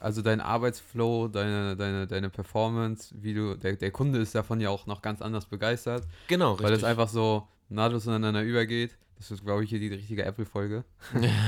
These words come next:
Speaker 2: Ja,
Speaker 1: Apple
Speaker 2: richtig.
Speaker 1: Review-Folge. <laughs>
Speaker 2: Ja,
Speaker 1: Ähm,
Speaker 2: also ich denk mal, für andere Dinge ist, ist ein,
Speaker 1: Andere
Speaker 2: Windows halt viel interessanter und
Speaker 1: Klar,
Speaker 2: spannender, ne?
Speaker 1: sowas,
Speaker 2: Aber
Speaker 1: was, keine Ahnung, jetzt, äh,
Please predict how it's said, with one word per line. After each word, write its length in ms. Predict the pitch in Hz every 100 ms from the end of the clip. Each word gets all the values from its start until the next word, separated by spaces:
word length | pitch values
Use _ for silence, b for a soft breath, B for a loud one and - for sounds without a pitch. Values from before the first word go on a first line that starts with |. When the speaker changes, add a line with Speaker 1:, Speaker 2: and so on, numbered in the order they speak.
| 107 110 101 B B -
Speaker 2:
Ja, 100 | 120
Speaker 1:
Apple 180 | 113 123
Speaker 2:
richtig. 120 | 113
Speaker 1:
Review-Folge. 840 | 123 123 123 123 - 123 123 131 120 -
<laughs> 800 | 151 - 139 - - - - -
Speaker 2:
Ja, 160 | 104 104
Speaker 1:
Ähm, 80 | 104
Speaker 2:
also 160 | 107
ich 120 | 113
denk 200 | - 113
mal, 160 | 127 113
für 200 | 98 110
andere 300 | 98 127 113 -
Dinge 340 | - - 110 110
ist, 160 | 98
ist 300 | 98 98 92
ein, 360 | 98 95 92 87
Speaker 1:
Andere 460 | 117 123 120 113 101
Speaker 2:
Windows 340 | 110 117 107
halt 120 | 107
viel 400 | - - 110 104
interessanter 640 | 58 95 98 98 107 117 101
und 80 |
Speaker 1:
Klar, 220 | 90 98 104
Speaker 2:
spannender, 300 | 110 92 107
ne? 40 |
Speaker 1:
sowas, 360 | 107 104 104 104
Speaker 2:
Aber 80 | 107
Speaker 1:
was, 100 | -
keine 220 | 110 98
Ahnung, 260 | 98 107
jetzt, 240 | 104 98 -
äh, 500 | 95 95 95 95